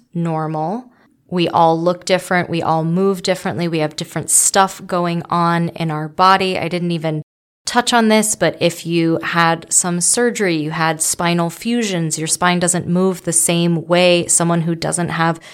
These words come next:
fused vertebrae's spine is gonna move. It's just gonna be different, and different is okay.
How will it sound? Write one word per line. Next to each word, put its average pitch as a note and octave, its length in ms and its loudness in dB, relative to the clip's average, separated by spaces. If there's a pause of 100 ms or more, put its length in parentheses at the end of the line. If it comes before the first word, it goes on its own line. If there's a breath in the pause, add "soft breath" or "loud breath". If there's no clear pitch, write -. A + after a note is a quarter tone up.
(180 loud breath)
fused F#3 340 -4
vertebrae's E3+ 680 -2
spine E3+ 520 0
is D3+ 200 0
gonna D#3+ 180 -2
move. E3 460 0 (680)
It's - 180 -4
just - 240 0
gonna A#3+ 200 0
be A3 160 -2
different, G3+ 760 -4
and F3+ 200 -2
different F3+ 560 -4 (320)
is E3 180 0
okay. D#3 720 -4